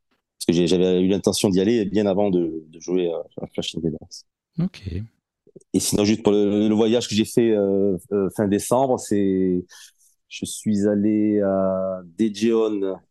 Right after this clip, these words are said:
Speaker 1: je sais pas si on dit comme ça, hein, euh, parce qu'à chaque fois, je me rappelle jamais la prononciation.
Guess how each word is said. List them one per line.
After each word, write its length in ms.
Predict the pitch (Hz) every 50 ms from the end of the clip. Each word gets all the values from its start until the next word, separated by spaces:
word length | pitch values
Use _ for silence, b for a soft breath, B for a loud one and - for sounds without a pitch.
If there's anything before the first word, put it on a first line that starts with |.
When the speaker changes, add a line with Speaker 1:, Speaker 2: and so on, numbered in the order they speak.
| _ _ _ _ _ _
Speaker 1:
je 60 | _
sais 60 | - _
pas 60 | 95
si 140 | 90 - -
on 40 | 95
dit 100 | 90 92
comme 160 | - 95 90
ça, 320 | - - 101 101 101 98 - -
hein, 160 | 87 92 92
euh, 340 | 90 87 80 82 80 78 80 78
parce 100 | - -
qu'à 60 | 87
chaque 180 | - - 90 -
fois, 80 | 104
je 60 | 92
me 60 | 90 87
rappelle 220 | 85 - - 90
jamais 200 | 85 90 90 90
la 80 | 87 85
prononciation. 720 | - 95 92 90 90 - - 87 - - 107 104 113 113